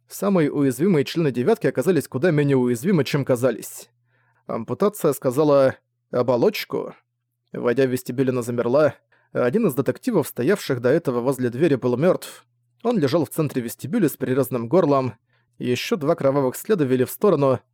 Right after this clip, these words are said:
напротив лестницы. Кабинет управляющего.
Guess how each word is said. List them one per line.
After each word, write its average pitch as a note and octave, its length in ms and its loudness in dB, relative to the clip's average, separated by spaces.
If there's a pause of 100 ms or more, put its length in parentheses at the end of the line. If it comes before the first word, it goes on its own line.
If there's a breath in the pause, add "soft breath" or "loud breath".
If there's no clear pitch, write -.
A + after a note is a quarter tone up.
напротив C#3+ 460 -2
лестницы. B2+ 720 -4 (520)
Кабинет B2+ 380 0
управляющего. C3 880 0